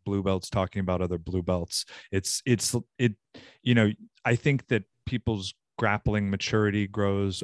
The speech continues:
over time. And if you're a one stripe blue belt, wondering how the hell you tapped out a three stripe blue belt, like,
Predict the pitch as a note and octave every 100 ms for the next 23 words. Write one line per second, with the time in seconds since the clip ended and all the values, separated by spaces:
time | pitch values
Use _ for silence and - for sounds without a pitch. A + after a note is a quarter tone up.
0 | - G2+ F#2+ - G2+ G2+ A2 A#2 - -
1 | - - - A2 G#2+ G2 G2 F#2+ - _
2 | - _ _ _ C#3+ B2 A#2 A2 B2+ C3+
3 | B2 G#2 G#2 A2 A2 - A2+ A2 - G#2+
4 | A2+ A#2 B2+ - - - _ _ _ _
5 | _ _ _ - G#2 A2+ A2+ A2 G#2+ G#2
6 | F#2 G#2+ A2 A2 G#2+ A2 G#2+ G#2 - G2+
7 | G2+ A2+ G2+ G2 F#2 E2+ - G#2 G2+ -
8 | - A#2 A#2 - A#2+ A#2 B2 B2+ A#2+ _
9 | _ _ _ _ - G#2 F#2+